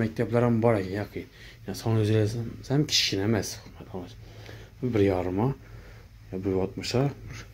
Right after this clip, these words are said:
üç metrdən ziyad, bir üç yarım, dörd metrdən bax, hörmətli abunəçilər. Divarlı ilə polli kafel qılınğa, patologlar isə plastik qala yerlərəm qoyulğa. Bir də unitazla ilə Hongkonqda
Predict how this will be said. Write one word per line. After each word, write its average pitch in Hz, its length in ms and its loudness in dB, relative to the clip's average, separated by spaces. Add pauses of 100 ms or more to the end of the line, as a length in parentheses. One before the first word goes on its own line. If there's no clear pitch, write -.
(1600)
üç - 160 0
metrdən 110 400 6
ziyad, 98 320 2
bir - 160 -6 (300)
üç - 100 -8
yarım, 101 240 -2
dörd 120 240 6
metrdən 104 400 4
bax, 85 240 -2
hörmətli 92 320 -8
abunəçilər. 85 480 -10
Divarlı 107 400 4
ilə 127 160 0 (140)
polli 123 480 4 (300)
kafel 107 460 0 (180)
qılınğa, 90 380 -2 (180)
patologlar 98 480 0
isə 139 160 -4
plastik 107 460 -4 (100)
qala 95 160 2
yerlərəm 92 540 2
qoyulğa. 80 300 -2 (440)
Bir 95 140 -2
də - 20 2
unitazla 90 640 -2
ilə 139 160 0 (480)
Hongkonqda 90 480 0